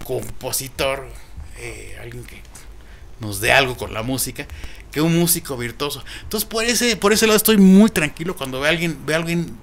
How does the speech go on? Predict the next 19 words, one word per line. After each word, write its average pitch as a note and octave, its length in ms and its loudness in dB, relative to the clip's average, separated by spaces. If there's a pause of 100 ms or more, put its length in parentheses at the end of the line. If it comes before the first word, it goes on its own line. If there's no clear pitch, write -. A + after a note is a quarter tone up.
(140)
monstruoso D3 1120 0 (160)
tocando D3+ 720 -4 (400)
brutalmente. D#3+ 880 0 (1160)
Yo D#3+ 200 2
estoy E3 220 0
tranquilo C3+ 320 -4
y A#2+ 40 -4
decir, C3+ 180 -6
sí, - 180 -4
no, E3 140 -10
nunca C#3 400 -6
voy C#3 160 -2
a C#3+ 40 0
lograr B2+ 280 -2
tocar A2 260 -12
como A#2 240 -10
él. G#2+ 140 -10 (1200)
Pero, D3+ 460 2 (1300)
este, - 420 -6